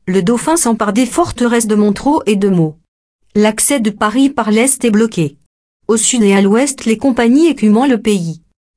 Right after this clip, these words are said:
Il ne reste que l'accès par le nord qui préserve l'accès de Paris aux villes des Flandres. Les accès fluviaux ayant été bloqués,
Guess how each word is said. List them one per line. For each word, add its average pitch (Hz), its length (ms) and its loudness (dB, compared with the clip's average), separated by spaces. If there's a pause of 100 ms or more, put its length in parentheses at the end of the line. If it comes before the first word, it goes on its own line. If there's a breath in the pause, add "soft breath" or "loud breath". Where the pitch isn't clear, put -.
(140)
Il 226 120 4
ne 208 80 4
reste 226 320 -2
que 240 100 0
l'accès 247 640 -2
par 214 160 0
le 214 80 2
nord 294 260 2
qui 247 140 -4
préserve 302 540 0
l'accès 220 400 0
de 214 100 -2
Paris 214 400 0
aux 240 60 2
villes 262 220 0
des 208 120 0
Flandres. 147 540 -2 (640)
Les 208 280 2
accès 214 260 -2
fluviaux 208 560 0
ayant 277 260 4
été 240 220 0
bloqués, 226 480 0